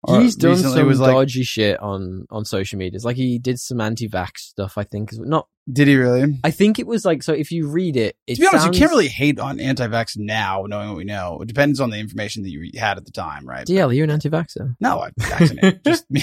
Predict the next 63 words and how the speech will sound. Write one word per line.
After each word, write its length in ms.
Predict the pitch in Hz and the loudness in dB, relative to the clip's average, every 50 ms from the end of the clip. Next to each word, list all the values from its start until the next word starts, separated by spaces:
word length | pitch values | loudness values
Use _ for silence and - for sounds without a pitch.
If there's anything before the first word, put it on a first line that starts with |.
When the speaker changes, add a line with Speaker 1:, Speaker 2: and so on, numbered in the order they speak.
| - - 190 | 0 2 2
Speaker 1:
<laughs> 140 | - - - | 2 4 4
like, 260 | 208 202 208 - 254 | 2 2 0 0 2
you, 140 | 254 277 - _ - - - 392 403 - - | 0 0 0 _ -8 0 4 4 4 4 2
people 260 | - 220 196 180 180 | 0 0 2 2 2
were 80 | 165 160 | 2 4
definitely 360 | 151 185 190 - 185 185 180 | 4 2 2 2 2 2 4
misled. 420 | 170 170 147 180 208 208 175 139 - - 190 | 4 4 4 4 6 6 6 4 4 4 2
<laughs> 120 | - - - | 4 4 4
Like, 240 | 226 - - 262 | 2 4 4 4
Speaker 2:
Well, 220 | 180 185 185 180 175 | 6 8 8 8 8
it, 80 | 170 175 | 6 6
it, 240 | - 285 339 294 202 | 6 8 8 8 8
Speaker 1:
like, 120 | 202 196 190 | 8 6 6
you 80 | 196 | 6
Speaker 2:
it 60 | - - | 6 4
Speaker 1:
have 140 | - 208 180 | 4 2 0
to 100 | 180 156 | 0 2
be 140 | 151 165 160 | 4 6 4
able 160 | 156 147 139 | 4 4 4
to 100 | 143 151 151 143 135 | 4 4 4 4 2
acknowledge 340 | 123 127 135 135 127 139 | 0 0 2 4 6 6
Speaker 2:
Yeah, 280 | 127 117 113 107 92 101 | 6 6 6 4 4 4
Speaker 1:
that. 160 | 127 151 160 | 4 2 2
Speaker 2:
the, 40 | - | 2
the 80 | 175 170 | 0 0
tweet 320 | - - 220 220 196 151 | 2 4 4 4 4 6
reads 340 | 156 151 143 139 131 123 - | 6 6 6 6 4 2 0
Speaker 1:
Yeah. 60 | - | 0
Speaker 2:
as 140 | 127 127 120 | 0 2 4
if 340 | 123 123 123 113 120 - - _ _ _ _ _ _ _ - | 4 4 4 4 2 -2 -10 _ _ _ _ _ _ _ 0
uh, 60 | 135 | 2
the 120 | 143 160 | 2 2
tweet 180 | - - 208 156 | 2 2 2 2
basically 320 | 139 120 120 - - 113 | 2 0 0 -2 -4 -2
reads 280 | 104 101 101 95 92 101 | -2 -2 -2 -2 -4 -8
as 220 | - - 107 101 104 | -10 -8 -8 -6 -4
if 140 | 95 92 | -6 -4
he's 160 | - 104 98 - | -6 -6 -6 -6
been 160 | 107 98 95 | -6 -6 -4
really 240 | 92 92 90 92 95 | -4 -2 -2 -4 -4
sarcastic, 640 | - - 92 90 - 107 90 - - - 180 - _ _ - | -4 -6 -6 -4 -4 -4 -6 -4 -4 -6 -6 -8 _ _ -2
but 80 | - 104 - | 0 0 2
Speaker 1:
Yeah. 60 | - 123 | 0 0
Speaker 2:
you 80 | 127 | 0
never 220 | 127 123 110 95 95 | 0 0 0 0 -2
know. 120 | 87 67 - | -6 -6 -2
You 100 | - 156 | 2 4
know 60 | 151 | 4
what 40 | 127 | 4
I 20 | 110 | 4
mean? 120 | 104 107 | 2 0
Like, 180 | 101 101 87 - | -2 -4 -4 -4
how 240 | - - 127 147 | -4 -2 0 0
do 80 | 104 95 | 0 -2
you 100 | 95 95 | -2 -4
know 180 | 90 80 82 87 | -4 -4 -4 -6
this 140 | 95 - | -8 -8
person? 260 | - - 98 87 104 - | -6 -4 -4 -2 -4 -6
Like, 100 | 98 101 107 | -8 -2 2
Speaker 1:
Yeah. 140 | 147 147 127 | 4 4 4
Speaker 2:
it's 100 | 113 - | 2 0
text. 600 | - - - 107 - - - - - - - - | -2 -2 -2 -2 -2 -4 -8 -12 -10 -10 -8 -6
Speaker 1:
Yeah. 300 | 131 120 113 110 104 104 | -4 -4 -2 -4 -4 -6